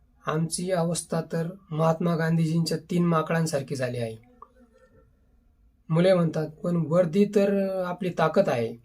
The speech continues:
पोलीस बांधव म्हणतात, "बेटा, ही वर्दी नसून आमचे कफन आहे,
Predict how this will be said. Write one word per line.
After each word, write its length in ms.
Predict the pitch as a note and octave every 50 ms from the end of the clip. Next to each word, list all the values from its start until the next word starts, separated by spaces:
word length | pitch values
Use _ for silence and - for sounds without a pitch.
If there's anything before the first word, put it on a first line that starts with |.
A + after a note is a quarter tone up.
| _ _ - - _ _ - - _ _ -
पोलीस 260 | F3+ F3+ G3 G3 F3
बांधव 260 | E3 F3 F3 F3 E3+
म्हणतात, 300 | F3 E3 D3+ D3 D3 C#3
"बेटा, 440 | B2 B2 D3+ E3 D#3+ - F3+ E3+ E3+
ही 160 | D#3+ D#3 D#3
वर्दी 360 | D3+ D3 D#3 D#3 D3+ - E3+
नसून 340 | E3 D#3+ D#3 - - E3+ D#3+
आमचे 400 | D#3 D3+ D3+ D#3 D3+ D#3 D#3+ D#3 D#3 - - - -
कफन 320 | - D#3+ D3+ E3+ E3 D#3
आहे, 220 | C#3+ B2+ A#2+ A#2